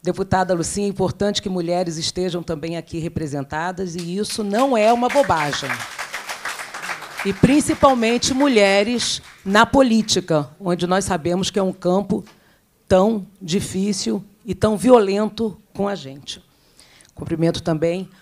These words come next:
o, o procurador da República, Mitropoulos, pela fala. Amigos, este é o ano da Rio mais trinta. Nós assinamos lá na ECO noventa e dois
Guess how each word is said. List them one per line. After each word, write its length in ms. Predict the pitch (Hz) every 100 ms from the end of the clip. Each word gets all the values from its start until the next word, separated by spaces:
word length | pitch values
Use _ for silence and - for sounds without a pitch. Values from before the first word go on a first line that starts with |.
| _ _
o, 380 | - 175 170 -
o 60 | 190
procurador 580 | 190 180 180 160 160 156
da 120 | 160
República, 760 | 151 - 170 208 226 - 214 - -
Mitropoulos, 800 | - 143 - 175 202 208 185 - -
pela 220 | 160 143
fala. 560 | 143 170 180 202 196 - - - _ _ _ _ _ - - - -
Amigos, 720 | 165 175 180 135 135 - - - _ _ _ _ _ _ _ _ _ - -
este 340 | 220 254 -
é 60 | 240
o 120 | 208
ano 240 | 196 226
da 140 | 208 202
Rio 260 | 160 233
mais 320 | 226 226 226 -
trinta. 600 | - 226 233 - 147 117 - _ _ _ _ _ _ _ _ _ _ _ -
Nós 200 | 202 202
assinamos 640 | 233 - 220 226 254 240
lá 400 | 196 208 240 262
na 180 | 240 214
ECO 380 | 208 226 220 214
noventa 420 | 196 165 196 190
e 60 | 175
dois 580 | 156 185 185 - -